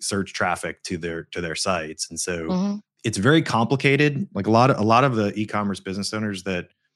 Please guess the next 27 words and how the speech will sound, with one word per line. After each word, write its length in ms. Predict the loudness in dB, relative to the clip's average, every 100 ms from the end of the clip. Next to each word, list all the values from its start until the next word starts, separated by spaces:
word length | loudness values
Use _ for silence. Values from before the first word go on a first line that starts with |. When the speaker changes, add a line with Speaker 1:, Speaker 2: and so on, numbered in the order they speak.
| _ _ -8
Speaker 1:
maybe 240 | -4 -2
have, 320 | -2 -2 -6 -6
have 180 | -4 -4
a 60 |
single 260 | -4 -2 -2
brand 540 | -2 -2 0 0 -2
or 200 | -4 -6 -6
are, 400 | -6 -4 -6 -6
are 120 | -10
kind 200 | -6 -6
of 80 | -4
self-taught 680 | -4 -4 -4 -4 0 -2 -2
have 160 | -8
figured 300 | -6 -4 -2
out 180 | -2 -4
paid 260 | -4 -6 -2
search, 280 | -2 -2 -4
but 100 | -8
very 260 | -4 -2 -2
few 460 | -2 -2 0 -2 -6 _
in, 240 | -6 -6
in 120 | -4 -2
my 140 | -2
experience 360 | -2 -2 -2 -4
have 100 | -8
figured 280 | -6 -4
out 300 | -2 -2 -4